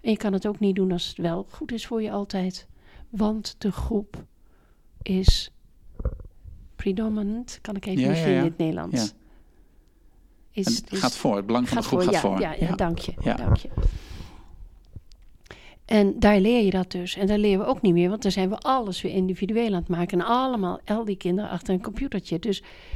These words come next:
Speaker 1: waar wil je dat je die kinderen begrenzen? Ze leren het echt helemaal niet meer. En het is dramatisch, want ze, ze voelen zich er heel ellendig onder.
Speaker 2: Ja.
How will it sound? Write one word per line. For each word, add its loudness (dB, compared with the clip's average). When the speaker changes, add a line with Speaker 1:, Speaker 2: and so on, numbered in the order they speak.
Speaker 1:
waar 2
wil 2
je 0
dat 0
je -4
die -4
kinderen -2
begrenzen? -4
Ze -2
leren -2
het -6
echt -4
helemaal 2
niet 0
meer. 0
En 0
het -2
is 0
dramatisch, 2
want -6
ze, -6
ze -6
voelen -2
zich 0
er -4
heel 2
ellendig 2
onder. 2
Speaker 2:
Ja. -6